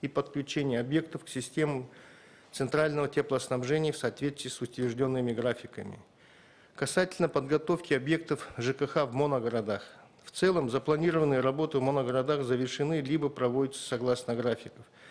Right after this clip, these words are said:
По состоянию на двадцатое сентября в моногородах подготовлено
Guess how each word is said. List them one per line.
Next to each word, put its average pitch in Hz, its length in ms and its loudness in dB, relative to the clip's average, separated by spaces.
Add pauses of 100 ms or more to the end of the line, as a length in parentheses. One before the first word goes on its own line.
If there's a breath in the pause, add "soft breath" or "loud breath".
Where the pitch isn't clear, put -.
(160 loud breath)
По 135 100 2
состоянию 165 560 2
на 131 60 -4
двадцатое 151 480 0
сентября 139 540 0
в 123 80 -6
моногородах 139 680 2
подготовлено 131 720 0